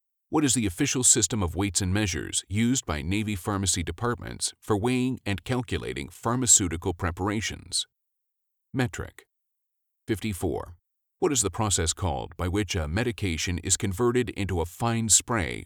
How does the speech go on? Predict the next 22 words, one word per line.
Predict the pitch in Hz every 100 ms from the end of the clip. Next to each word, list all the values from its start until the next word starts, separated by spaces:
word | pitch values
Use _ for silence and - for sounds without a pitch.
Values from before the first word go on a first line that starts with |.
| -
by | 110
the | 107
use | 90 92 90
of | 98 -
compressed | 92 - 85 - -
gas? | 80 62 - - - - _ _ _ _ _ _ _ -
Nebulization. | 101 107 104 101 90 76 - - 85 _ _ _ _ _ _ _ _ _ _
Fifty-five. | 117 - 107 - 71 50 50 - _ _ _ _ -
What | 175
is | 131 -
the | 98
relationship | 92 92 104 90 85 -
of | 67 82
one | 117 131
quantity | 120 110 107 98 92
to | 113
another | 117 165 107
quantity | - 87 87 90 -
of | 120 110
like | 82 85 -
value? | 135 107 50 50 - _ _ _ _ _ _ _ _ -
Ratio. | 127 117 - -